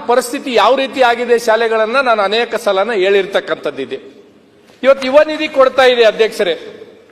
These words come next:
ಮೂರ್ ಸಾವಿರ ರೂಪಾಯಿ ಯುವ ನಿಧಿಯನ್ನ ಗ್ಯಾರಂಟಿಯಲ್ಲಿ ಘೋಷಣೆ ಮಾಡಿದ್ದಾರೆ. ಇನ್ವೆಸ್ಟ್ ಕರ್ನಾಟಕ ಇಪ್ಪತ್ತೈದು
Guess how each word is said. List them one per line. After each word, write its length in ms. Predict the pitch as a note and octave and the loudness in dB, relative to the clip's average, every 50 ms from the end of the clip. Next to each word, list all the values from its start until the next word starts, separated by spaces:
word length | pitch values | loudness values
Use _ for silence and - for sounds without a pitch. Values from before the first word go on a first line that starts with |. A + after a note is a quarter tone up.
| _ _ - - - - - | _ _ -20 -20 -20 -10 -4
ಮೂರ್ 180 | G#3+ C4+ C#4+ B3+ | -2 -2 -2 0
ಸಾವಿರ 280 | - C#4 B3 B3 A#3+ | 2 2 2 4 2
ರೂಪಾಯಿ 340 | A#3+ A#3+ - B3+ B3 B3 A#3+ A3+ G#3 G3 - - - - - - - - - - - - - - | 0 0 2 2 2 4 4 2 0 -2 -4 -10 -14 -16 -18 -20 -20 -20 -20 -20 -20 -20 -14 -8
ಯುವ 160 | F3 A#3 C4 | 0 2 2
ನಿಧಿಯನ್ನ 540 | C4 B3+ C4 B3+ A3+ B3+ A#3+ A3+ A3+ A3 A3+ B3 B3+ A#3 G#3+ A3+ B3 - - - - - - | 2 2 0 -2 0 2 2 4 4 4 4 4 4 4 4 2 -2 -6 -12 -18 -20 -2 0
ಗ್ಯಾರಂಟಿಯಲ್ಲಿ 760 | F3 F3+ G3+ A#3+ B3+ B3+ B3 A#3 - A3 A3 A3+ A#3 G#3 - | 2 2 4 4 2 2 0 0 -2 -2 -2 -2 -4 -4 2
ಘೋಷಣೆ 360 | F3+ A3 A3+ A3 A#3+ G#3+ G#3 | 4 4 4 4 0 -4 -4
ಮಾಡಿದ್ದಾರೆ. 640 | G3 F#3 F3 D#3+ D#3+ D3+ C3+ B2+ A#2 - - - - - - - - - - - - G#3 | -2 -2 -2 -2 0 -2 -4 -6 -6 -10 -18 -20 -20 -20 -20 -20 -20 -20 -20 -8 -6 -4
ಇನ್ವೆಸ್ಟ್ 500 | A#3+ C4+ D4+ D#4 D#4 D#4 - D#4+ - C4+ | 0 2 4 4 4 2 -2 -6 -2 0
ಕರ್ನಾಟಕ 520 | C4+ C4+ C#4 C#4+ C#4+ C#4 - C#4 C4+ C4+ | 0 2 2 2 2 2 2 0 0 2
ಇಪ್ಪತ್ತೈದು 800 | C#4 C4+ C4+ B3 - C4+ C4+ C4 B3+ - - B3 A#3 A#3 G3+ F3+ | 2 2 2 0 -2 0 0 0 0 0 0 0 0 0 -2 -4